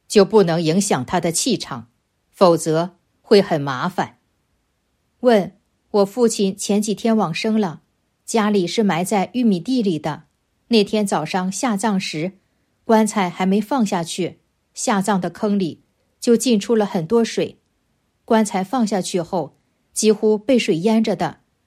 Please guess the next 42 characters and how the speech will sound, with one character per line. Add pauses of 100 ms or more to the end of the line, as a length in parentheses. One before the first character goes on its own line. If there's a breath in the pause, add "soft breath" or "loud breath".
(200)
请
问， (380)
对
他
本
人 (160)
及
后
代 (160)
是
否
有
影
响？” (840)
答 (340)
：“当
然
有
影
响
了。 (380)
过
去
说， (400)
祖
上
坟
不
好， (440)
祖
坟
被
人
撬
了， (420)
后
代
就
做
不
了
官，